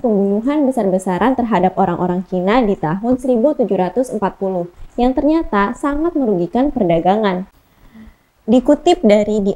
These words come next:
Archives of the Dutch East India Company and the Local Institution in Batavia two thousand and seven, karya Louisa Balk dan kawan-kawan,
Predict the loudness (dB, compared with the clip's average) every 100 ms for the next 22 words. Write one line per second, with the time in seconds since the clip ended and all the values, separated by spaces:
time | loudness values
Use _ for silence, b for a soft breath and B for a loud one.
0 | -4 -6 -2 -2 -2 -4 -2 0 0 2
1 | 0 0 -2 -2 0 -2 0 0 0 -2
2 | -2 -2 -2 2 2 0 -2 -4 -2 0
3 | -2 -2 -2 -2 -2 -2 -4 -4 -4 -2
4 | -2 0 0 -2 -2 -2 -2 -4 -2 0
5 | 0 0 -2 -2 -4 -2 0 0 -2 b
6 | b -2 2 4 4 2 0 0 -2 0
7 | 0 0 0 -2 -2 -2 -2 -4 -4 0
8 | 0